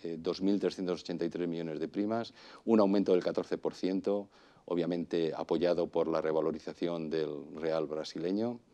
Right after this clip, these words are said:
Respecto a Latam Norte, el setenta y tres por ciento de incremento está muy impactado por la póliza de Pemex, ya comentada, pero sí quisiera resaltar, lo tienen en la parte de abajo de la pantalla, los crecimientos muy sólidos, superiores a dos dígit-, en dos dígitos, de Panamá,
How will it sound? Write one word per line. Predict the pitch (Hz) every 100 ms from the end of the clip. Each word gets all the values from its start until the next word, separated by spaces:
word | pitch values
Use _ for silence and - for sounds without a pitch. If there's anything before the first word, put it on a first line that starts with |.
| - - - - - - _ -
Respecto | 90 82 - 90 - 90
a |
Latam | 87 85 101 101
Norte, | 101 110 - 127
el | 123
setenta | - 87 85
y |
tres | 85 85
por | -
ciento | - 85
de | 82
incremento | 82 80 82 90 87
está | - 85
muy | 82
impactado | 82 80 - 82 78 76
por | 78 76 78
la | 78 76
póliza | - 82 76 78
de |
Pemex, | 76 90 82 76 -
ya | - 78
comentada, | 78 78 73 85 95 101 - -
pero | 107
sí | 98 117
quisiera | 113 - 95
resaltar, | 85 - 85 - 120
lo | 113
tienen | - 90
en | 82
la | 82
parte | 85 80 78
de |
abajo | 78 82
de | 80
la | 76
pantalla, | 71 76 73 92 101 104 - - -
los | 90
crecimientos | - 82 90 92 87 82
muy | 87 95
sólidos, | - 98 107 117 -
superiores | - 80 78
a |
dos | 78 76
dígit-, | 73 101 110 - -
en | -
dos | 85 -
dígitos, | 104 - 110 117
de | 82
Panamá, | 73 76 76 90 107 110